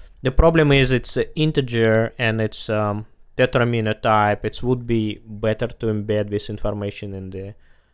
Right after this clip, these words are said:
type, and I was thinking maybe it's, uh, it should be enum, but it may add little bit more problems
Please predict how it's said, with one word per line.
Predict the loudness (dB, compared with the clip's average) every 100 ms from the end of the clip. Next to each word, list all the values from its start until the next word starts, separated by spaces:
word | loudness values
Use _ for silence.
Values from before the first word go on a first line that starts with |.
| _ 2
type, | 4 6 4
and | 0 0
I | 0
was | -2 -4
thinking | -4 -4 -4 -6
maybe | -4 -6 -6 -6 -8
it's, | -10 -14 -14
uh, | -10 -10 -10 -12 -16 -20 -20 -12
it | -10
should | -8 -4 -4 -4
be | -4 -2 -2 -4 -8 -18 -16 -8
enum, | -4 -2 -2 -2 -4 -8 -12 _ 0
but | 2 4
it | 0 0
may | 0 2 2 2 -4 -8 -6
add | -4 -2 -4
little | -8 -6 -8
bit | -8 -10
more | -10 -8 -6 -6
problems | -8 -6 -6 -4 -8 -8 -12 -16